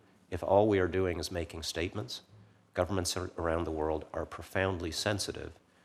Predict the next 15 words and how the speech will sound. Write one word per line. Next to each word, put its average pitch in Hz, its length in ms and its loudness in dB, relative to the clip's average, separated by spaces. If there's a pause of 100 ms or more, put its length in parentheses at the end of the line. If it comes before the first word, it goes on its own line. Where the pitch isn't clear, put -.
(200)
to 87 80 -8
what 82 160 0
the 90 80 -6
United 80 380 -2
States - 520 -4
says 76 580 -2
and 76 220 -8
does 76 200 -2
not 78 220 -6
say. 69 260 -4
That's 85 200 -8
been 98 180 -8
one 92 140 0
of 80 100 -2
the 80 160 -2